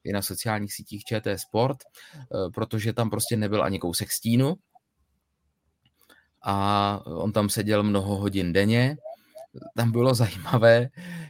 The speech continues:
že japonští organizátoři, jak jsou takový precizní a pořádku milovní a tak dál, tak mu to každý týden zbořili, uklidili,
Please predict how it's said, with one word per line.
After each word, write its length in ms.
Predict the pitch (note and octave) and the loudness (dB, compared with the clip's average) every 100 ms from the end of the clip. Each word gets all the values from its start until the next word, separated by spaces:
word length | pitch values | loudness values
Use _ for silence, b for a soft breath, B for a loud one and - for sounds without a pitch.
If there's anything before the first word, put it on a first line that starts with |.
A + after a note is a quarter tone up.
| B2+ | -10
že 640 | F2 G#2 A2+ A#2 A2+ A2+ - C2+ - G1+ - | -6 -4 0 0 2 0 -4 -8 -12 -14 -8
japonští 460 | G2 A#2 B2 - | -4 0 0 2
organizátoři, 760 | G#2 A2+ A2 A#2+ A2+ A#2 A#2+ A#2+ | 2 2 0 0 0 0 0 0
jak 120 | F#2+ | -2
jsou 140 | - A#2 | -2 -4
takový 280 | A2+ A2+ G2+ | -2 -2 -2
precizní 760 | G#2+ G#2 - A#2+ A2+ A2 A#2 | 0 0 2 2 2 0 0
a 40 | |
pořádku 500 | A2 G#2 A#2 A#2 A#2+ | 0 0 4 2 2
milovní 380 | A2+ A2+ A2 A2 | 0 0 0 -2
a 60 | A2 | -2
tak 180 | A#2 G#2 | -2 0
dál, 380 | G2+ G#2+ A#2+ B2+ B B C#3 - | 2 2 2 -2 B B -12 0
tak 180 | C3 | 0
mu 100 | C#3+ C3+ | 2 -2
to 240 | - C3+ B2+ B2 | 0 4 4 4
každý 360 | C3 A#2 B2 B2 | 2 2 0 -2
týden 580 | A#2+ A2 A2 G2+ F#2+ B1 | -2 2 2 2 0 -4
zbořili, 800 | D#2 F#2+ A#2 C3 C#3 B2+ A#2 A#2+ b b b _ | -8 0 2 4 4 4 2 0 b b b _
uklidili, 800 | B2+ B2 B2+ A#2 A#2 A2+ G#2+ G#2+ | 0 4 4 4 4 4 2 -2